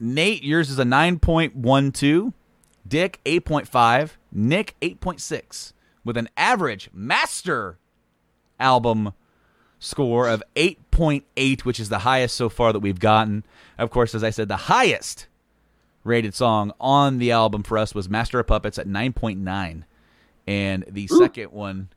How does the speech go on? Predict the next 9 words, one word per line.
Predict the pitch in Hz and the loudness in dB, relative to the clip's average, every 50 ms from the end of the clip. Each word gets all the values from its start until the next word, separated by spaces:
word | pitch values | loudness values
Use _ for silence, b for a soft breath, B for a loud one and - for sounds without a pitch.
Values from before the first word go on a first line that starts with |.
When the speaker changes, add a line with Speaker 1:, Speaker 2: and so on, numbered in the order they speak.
| _ _ | _ _
Speaker 1:
coming | - 120 110 107 104 101 | -8 -8 -6 -6 -6 -8
in | 101 101 98 95 92 98 - | -8 -8 -8 -8 -10 -10 -10
was | 95 95 92 95 - | -10 -10 -10 -10 -10
Orion | 92 92 87 90 92 92 90 87 87 | -10 -8 -6 -6 -6 -4 -6 -6 -8
at | 85 78 | -8 -8
nine | 90 87 90 90 | -8 -8 -8 -8
point | - - 85 - - | -8 -10 -10 -12 -12
seven. | - 95 90 85 80 80 80 - _ _ _ _ _ _ _ _ _ _ _ _ _ _ - - - | -12 -12 -10 -10 -12 -14 -16 -18 _ _ _ _ _ _ _ _ _ _ _ _ _ _ -20 -12 -6
Uh, | 90 92 92 92 92 92 | -4 -2 -2 -2 -2 -4